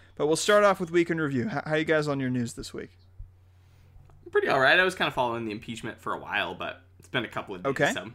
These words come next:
Speaker 2: feeling
Speaker 1: I
Speaker 2: all
Speaker 1: think
Speaker 2: right.
Speaker 1: there's a grand total of one question on that, so that'll,
Speaker 2: Great.
Speaker 1: that'll do you good.
Speaker 2: Great.
Speaker 1: How about you, Alex?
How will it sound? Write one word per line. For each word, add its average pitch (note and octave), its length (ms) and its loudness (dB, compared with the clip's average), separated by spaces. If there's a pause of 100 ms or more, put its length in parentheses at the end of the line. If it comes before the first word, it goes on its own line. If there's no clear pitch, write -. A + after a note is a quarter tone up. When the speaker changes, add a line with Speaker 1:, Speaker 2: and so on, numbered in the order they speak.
(300)
Speaker 2:
feeling D#3 220 -2
Speaker 1:
I A#2+ 40 2
Speaker 2:
all G#2+ 60 2
Speaker 1:
think B3 120 4
Speaker 2:
right. A3+ 60 -4
Speaker 1:
there's D#3 160 -4
a C3+ 60 -4 (220)
grand C#3 340 2
total C3+ 300 -2
of A#2 100 -8 (100)
one B2+ 380 0
question C3 420 -2
on A2+ 120 -2
that, E3+ 320 -2
so C3 380 -4 (340)
that'll, F#3 160 4
Speaker 2:
Great. F#3 120 2
Speaker 1:
that'll F#3 160 -2
do G3 80 -6
you G3+ 80 -6
good. A3 260 -4 (540)
Speaker 2:
Great. F3 240 -8 (140)
Speaker 1:
How E3 100 2
about F3 100 2
you, D3 120 4
Alex? B2 320 -2